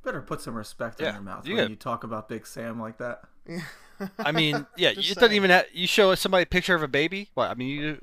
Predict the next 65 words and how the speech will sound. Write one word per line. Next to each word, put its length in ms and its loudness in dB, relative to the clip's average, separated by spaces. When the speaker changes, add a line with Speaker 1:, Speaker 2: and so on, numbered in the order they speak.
Speaker 2:
it 100 -4
could, 140 0
Speaker 3:
Yeah. 140 -8
Speaker 2:
you 40 -6
get 120 0
that 100 4
off 120 6
the 100 0
internet. 360 -2
You 140 -2
want 140 4
a 20 -4
Speaker 3:
Get 80 0
Speaker 2:
picture 160 2
of 80 0
a 20 -4
baby? 240 6
I'll 80 6
get 260 2
you 60 2
a 60 0
picture 260 -8
of 80 -6
a 60 -14
baby. 340 -10
Speaker 3:
<laughs> 180 -8
Speaker 2:
What 120 -2
col-, 220 6
what 140 0
color 240 8
hair, 300 6
what 120 -4
color 140 2
hair 200 2
you 120 -6
want 140 -8
it 60 -20
to 40 -8
have? 160 -8
Speaker 3:
Yeah, 140 -14
just 200 -18
hashtag 520 -12
baby 340 -14
on 120 -14
Instagram. 680 -18
Steal 300 -16
somebody's 380 -16
baby. 300 -16
It's 100 -18
so 100 -14
easy 240 -16
to 140 -20
do. 300 -16
Speaker 2:
Yeah. 260 -8
Speaker 3:
Super 360 -14
easy 180 -14
Speaker 2:
We've 100 -6
Speaker 3:
to 60 4
Speaker 2:
all 100 6
Speaker 3:
do. 60 -10
Speaker 2:
done 180 0
it. 140 -2
<laughs> 80 -20
We've 200 0
all 240 2